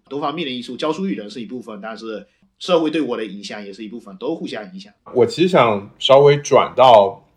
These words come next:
Speaker 2: 教育，就是因为我们其实，我们之前，我们之前其实也有一位，你，你如果之前有机会听，我们之前也有一位 Harvard 的，他也是福州人，他聊过他的 identity。但其实我，我，我很感兴趣的是，你之前跟我讲过，就是首先怎么样成为老师，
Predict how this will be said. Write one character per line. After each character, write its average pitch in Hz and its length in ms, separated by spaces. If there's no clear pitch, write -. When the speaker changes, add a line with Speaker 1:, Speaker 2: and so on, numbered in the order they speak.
Speaker 2:
教 127 340
育， 92 300
就 - 100
是 120 260
因 170 120
为 180 80
我 131 80
们 113 100
其 135 160
实， 147 120
我 131 100
们 143 80
之 196 100
前， 156 220
我 123 60
们 110 80
之 151 80
前 147 120
其 131 120
实 117 80
也 113 60
有 123 160
一 90 40
位， 95 280
你， 104 300
你 98 60
如 101 80
果 113 120
之 117 180
前 104 120
有 92 80
机 95 100
会 104 100
听， 98 120
我 92 60
们 95 100
之 110 60
前 110 120
也 101 80
有 98 140
一 87 40
位 87 220
Harvard 104 420
的， 82 220
他 139 140
也 98 100
是 107 240
福 95 180
州 92 140
人， 87 140
他 143 100
聊 101 180
过 120 140
他 113 160
的 107 220
identity。 104 600
但 131 140
其 131 120
实 143 80
我， 127 240
我， 117 280
我 113 160
很 - 300
感 131 160
兴 127 140
趣 123 80
的 117 80
是， 110 360
你 98 100
之 - 60
前 135 120
跟 131 100
我 110 100
讲 78 220
过， 98 160
就 101 80
是 98 180
首 107 180
先 139 140
怎 117 140
么 87 80
样 139 180
成 98 180
为 92 100
老 80 180
师， 82 380